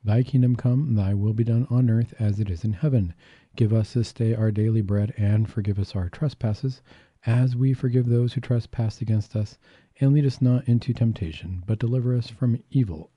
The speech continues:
Amen. In the name of the Father, and of the Son, and of the Holy Spirit. Amen. I said that we were gonna start today <clears throat> by saying some special prayers, and you're gonna be thinking, "But Doctor Sandoval, you always pray the Angelus," and we finish the Angelus with the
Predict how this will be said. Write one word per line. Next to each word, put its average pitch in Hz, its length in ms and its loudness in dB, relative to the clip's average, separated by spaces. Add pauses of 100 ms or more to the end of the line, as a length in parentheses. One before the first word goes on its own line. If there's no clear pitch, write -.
Amen. 92 600 -2 (400)
In 139 60 0
the 135 80 2
name 135 120 4
of 131 60 2
the 127 60 -2
Father, 131 320 -2
and 123 100 2
of 120 60 0
the 110 60 -4
Son, 117 180 -2
and 107 140 0
of 101 40 -2
the 95 80 -4
Holy 95 220 -6
Spirit. 82 480 -14
Amen. 85 340 -10 (680)
I 117 40 2
said 127 280 4
that 113 240 0 (340)
we 117 80 0
were 117 40 4
gonna 120 140 4
start 123 220 0
today 120 300 2
<clears throat> - 140 -8
by 110 420 8
saying 120 260 4
some 104 160 0
special 123 300 0
prayers, 131 460 2 (380)
and 113 360 4
you're 107 180 2
gonna 107 260 2 (120)
be 120 100 2
thinking, 123 260 0
"But 117 80 -4
Doctor 127 180 -4
Sandoval, 120 320 2
you 120 80 2
always 127 180 0
pray 110 200 -2
the 101 120 -2
Angelus," 123 440 -2
and 98 200 -4
we 92 80 -8
finish 104 280 -4
the 104 100 -4
Angelus 98 400 -4
with 98 100 -8
the 98 160 -4